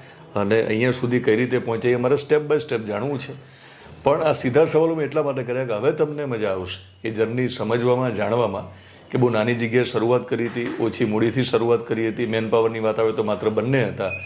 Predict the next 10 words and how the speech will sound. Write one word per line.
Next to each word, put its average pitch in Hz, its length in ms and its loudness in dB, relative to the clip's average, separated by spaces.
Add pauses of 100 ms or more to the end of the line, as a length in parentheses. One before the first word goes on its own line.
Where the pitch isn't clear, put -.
(440)
પણ 127 160 2
એક 135 160 -2
એવો 143 180 4
સમય 147 340 0
પણ 147 180 -6
હતો 92 320 -8 (100)
કે 110 100 0
જ્યારે 113 180 2
કેતનભાઈ 120 500 -4
પોતે 131 540 -2